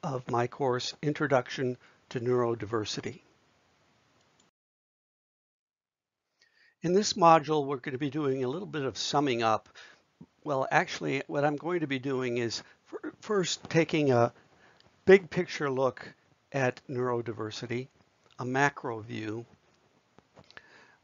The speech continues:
and I'll, that'll be a very short part of the presentation. And then I wanna really focus in on some micro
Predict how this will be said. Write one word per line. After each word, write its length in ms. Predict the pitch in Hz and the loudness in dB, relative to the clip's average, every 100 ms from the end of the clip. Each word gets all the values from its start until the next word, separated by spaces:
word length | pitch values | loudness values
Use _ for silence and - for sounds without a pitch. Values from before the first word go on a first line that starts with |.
| _ - | _ 2
and 120 | 127 | 6
I'll, 260 | 127 131 - | 8 6 6
that'll 220 | 151 156 | 4 4
be 100 | 135 | 2
a 60 | 123 | 2
very 340 | 135 131 131 - | 4 4 4 -2
short 400 | - 165 143 - | -2 2 2 0
part 340 | 147 127 120 | 0 0 -2
of 100 | 147 | -8
the 60 | 123 | -10
presentation. 840 | - 131 120 107 139 110 - 127 123 - - - - - - | -6 -4 -4 -2 0 -2 -4 -8 -10 -20 -20 -20 -20 -20 0
And 120 | 135 | 6
then 120 | 170 | 8
I 80 | 190 | 8
wanna 260 | 160 160 151 | 6 4 6
really 220 | 151 151 | 6 4
focus 480 | - 156 - 143 - | 6 4 4 2 4
in 200 | 143 147 - | 4 4 0
on 280 | 139 135 | 0 0
some 340 | 127 - 127 123 | 0 -2 -2 6
micro 640 | 131 135 - 143 131 113 | 6 6 2 2 2 0